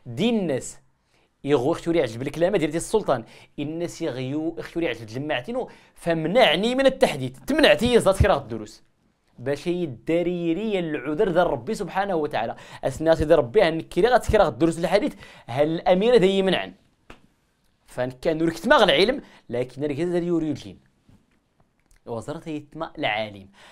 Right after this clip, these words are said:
عتيخي اللي نذكر الترجمة الإمام النووي. أن العلماء الربانيين ورات استغل العلم نسن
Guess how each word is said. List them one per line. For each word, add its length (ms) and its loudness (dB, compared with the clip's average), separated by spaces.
عتيخي 440 -14
اللي 220 -8
نذكر 320 -6
الترجمة 500 -10
الإمام 340 -6
النووي. 460 -6
أن 280 -4
العلماء 640 -2
الربانيين 840 -6
ورات 760 2
استغل 540 -2
العلم 500 -4
نسن 320 -6